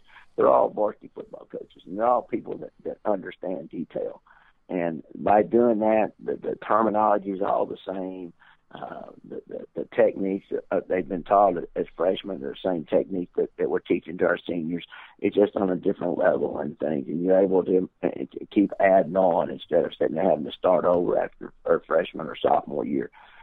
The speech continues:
And it, it makes all the difference in the world. Um, you know, our kids, you know, are, are blue-collar kids, to be real honest with you. Uh, they're not afraid to work. You know, you walk in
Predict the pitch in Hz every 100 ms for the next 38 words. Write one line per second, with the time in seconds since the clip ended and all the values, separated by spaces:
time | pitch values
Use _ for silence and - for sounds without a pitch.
0 | - _ - 85 73 - 120 - 120 127
1 | 117 - 117 104 - - - 87 80 71
2 | 71 95 - - _ _ _ - 69 -
3 | - - - 95 87 76 - - 101 107
4 | - 104 95 90 _ - 82 65 - -
5 | - - 78 - - 82 87 110 104 98
6 | 90 73 - - - _ 92 82 92 82
7 | - - - - - _ - _ _ _
8 | - - - 98 98 98 104 98 - 98
9 | 90 90 80 - _ - 85 80 67 90
10 | - 90 92 87 - 95 90